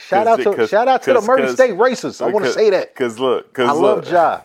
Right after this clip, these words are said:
Speaker 2: 'cause
Speaker 1: But
Speaker 2: look.
Speaker 1: let's not get it twisted though, bruh. Luka came in the league doing this.
Speaker 2: <laughs> Like
Speaker 1: Luka, I'ma give, Luka came in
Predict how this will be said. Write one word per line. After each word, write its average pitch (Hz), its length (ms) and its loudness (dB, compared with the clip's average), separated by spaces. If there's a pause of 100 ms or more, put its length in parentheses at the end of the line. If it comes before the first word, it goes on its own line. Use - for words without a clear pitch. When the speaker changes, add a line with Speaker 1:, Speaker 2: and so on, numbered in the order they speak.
(160)
Speaker 2:
'cause 110 240 -6
Speaker 1:
But 127 140 -4
Speaker 2:
look. 143 80 -2
Speaker 1:
let's 202 200 -2
not 220 220 -2
get 190 140 -2
it 170 100 -6
twisted 196 460 -4
though, 110 140 -8
bruh. 107 280 -6 (360)
Luka 190 380 -4
came 180 360 -8
in 151 180 -8
the 120 120 -2
league 135 600 -8 (560)
doing 151 460 -2
this. 92 400 -8 (180)
Speaker 2:
<laughs> - 80 -20
Like 120 420 -2
Speaker 1:
Luka, 202 480 0
I'ma 226 160 2
give, 208 340 -8
Luka 220 480 -6
came 196 360 -6
in 254 320 -4